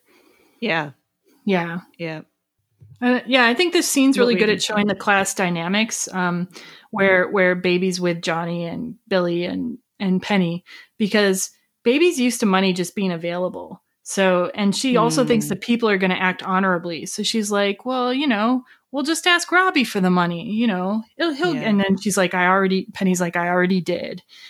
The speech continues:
Speaker 2: And, like, Baby's like, "There's gotta be some way to solve this." And Penny goes to Baby, "Go back to your playpen, Baby."
Speaker 1: Baby.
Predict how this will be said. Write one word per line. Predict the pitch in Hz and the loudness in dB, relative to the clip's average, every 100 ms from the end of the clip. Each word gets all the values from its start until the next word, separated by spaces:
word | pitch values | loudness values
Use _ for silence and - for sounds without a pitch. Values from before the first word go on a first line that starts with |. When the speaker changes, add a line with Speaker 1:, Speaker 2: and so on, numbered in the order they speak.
| - - | -12 0
Speaker 2:
And, | 196 | 2
like, | 196 185 180 - - _ | 4 4 0 -4 -20 _
Baby's | - 202 196 | 0 2 2
like, | 208 196 | -2 0
"There's | 269 | -2
gotta | - 311 285 | 0 2 2
be | 226 | 2
some | 202 302 320 | 0 0 2
way | 220 180 | 2 2
to | |
solve | 175 180 165 170 | -2 -2 -4 -6
this." | 175 175 175 - - - _ _ | -8 -8 -10 -12 -16 -20 _ _
And | 220 190 | 0 2
Penny | 220 220 202 | 4 2 2
goes | 196 190 | 2 0
to | - | 0
Baby, | 185 180 175 175 - _ - | 0 2 0 -2 -6 _ -2
"Go | 247 | 0
back | 240 226 - | 2 0 0
to | 214 | -2
your | 190 | -2
playpen, | - 190 185 180 175 185 - _ _ - | 0 0 0 -4 -6 -6 -8 _ _ -2
Baby." | 185 185 185 202 - | 0 2 0 -4 -8
Speaker 1:
Baby. | - - - | -12 -12 -10